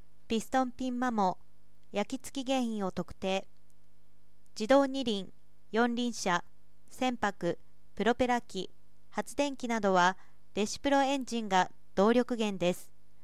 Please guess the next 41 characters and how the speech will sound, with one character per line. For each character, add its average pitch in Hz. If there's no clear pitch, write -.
そ -
れ 226
は 226
燃 214
焼 285
シ -
リ 277
ン 262
ダ 262
ー -
内 262
部 214
を 196
ピ 190
ス -
ト 240
ン 240
が 233
往 226
復 262
運 254
動 220
し、 190
そ 226
れ 226
を 226
回 226
転 277
運 269
動 233
に 196
変 233
換 269
す -
る 262
こ 269
と 262
で 208
駆 233
動 233
を 226